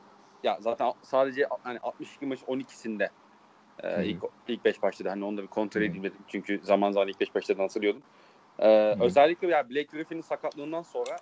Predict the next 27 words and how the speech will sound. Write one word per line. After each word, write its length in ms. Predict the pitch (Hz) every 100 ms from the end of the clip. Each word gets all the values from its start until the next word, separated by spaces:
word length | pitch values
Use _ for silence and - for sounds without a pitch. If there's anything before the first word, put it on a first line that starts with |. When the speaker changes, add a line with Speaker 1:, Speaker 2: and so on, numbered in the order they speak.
| _ - -
Speaker 1:
ve 220 | 127 131 123
hani, 320 | 131 135 135 _ - _ - - 107
e, 200 | 107 110
Detroit 340 | 117 139 135
artık 220 | 135 135
tamamen 460 | 131 135 143 135 127 - - -
hani 160 | 107 113 -
ne 140 | 127 120
derler 220 | 113 123
işte, 140 | -
e, 640 | 117 _ - 104 101 78
salmaya 500 | - - 131 131 139
başlayınca 420 | 131 127 - 143 127
sezonu. 380 | 113 107 135 - 113 110 98 - - -
<laughs> 140 | 127 - 185 156 - - - - - - 127
O 320 | 123 120 120 -
abi 280 | 120 127 139
yani 180 | 127 123
Kral 360 | 135 135 131
da 200 | 135 143 - -
çok, 140 | 139 _ _ _ _ _ 123
hakikaten 340 | 139 - 127
çok 160 | 139 123
acayip 320 | 123 127 123
şeyler 260 | 131 123 117
yaptı 300 | 104 - 107
yani. 220 | 104